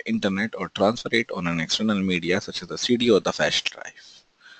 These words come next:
In these cases, even with the proper authentication and the access control, it is possible for an authorized person to get access to the data. Now, what is an encryption? It is a method of encoding data upon its transmission or the storage, that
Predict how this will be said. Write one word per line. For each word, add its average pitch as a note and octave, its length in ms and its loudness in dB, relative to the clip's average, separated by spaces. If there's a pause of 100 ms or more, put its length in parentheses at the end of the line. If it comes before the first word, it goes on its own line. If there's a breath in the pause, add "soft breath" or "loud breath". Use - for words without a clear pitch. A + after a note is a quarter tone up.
(720 loud breath)
In G2 140 4
these C3 180 8
cases, C3 520 4
even B2+ 240 6
with G#2+ 120 6
the F#2+ 100 4
proper - 300 4
authentication G#2 720 2
and F#2+ 140 2
the F2 80 2
access - 300 0
control, F#2 720 -2
it G2+ 140 0
is G2+ 100 -2
possible B2 400 0
for G2+ 200 -2
an F2+ 120 0
authorized - 480 -2
person F#2+ 400 0
to F2 120 -6
get - 220 -2
access - 300 0
to - 140 -4
the D#2+ 340 -2
data. - 340 -10 (680 loud breath)
Now, - 160 -2
what F#2+ 160 -2
is A#2 80 6
an A#2 180 4
encryption? B2+ 500 2
It G2 140 -2
is F#2 100 -4
a F#2 60 0
method B2 400 4
of G2 140 4
encoding F2 640 -2 (380 loud breath)
data F#2+ 360 4
upon F#2+ 280 -2
its E2+ 160 0
transmission A2 580 0
or F2 80 0
the C#2+ 140 -4
storage, - 640 -4 (200)
that D#2 140 -2